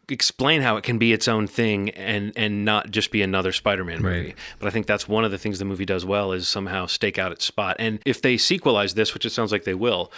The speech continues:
Speaker 1: are they going to sequelize the, uh, Spider-Verse concept, or are they going to,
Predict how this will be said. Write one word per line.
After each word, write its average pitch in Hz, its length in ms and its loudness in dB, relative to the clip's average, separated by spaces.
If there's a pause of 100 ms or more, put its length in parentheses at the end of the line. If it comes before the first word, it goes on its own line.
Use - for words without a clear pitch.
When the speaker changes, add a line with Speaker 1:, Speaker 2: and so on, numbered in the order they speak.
(180)
Speaker 1:
are 107 80 2
they 110 100 6
going 104 160 2
to 98 80 -2
sequelize 95 600 -2
the, 92 340 -2
uh, 85 300 -2 (100)
Spider-Verse 113 760 2
concept, 135 560 0
or 107 140 2
are 98 140 0
they 101 120 4
going 95 320 0
to, 92 380 0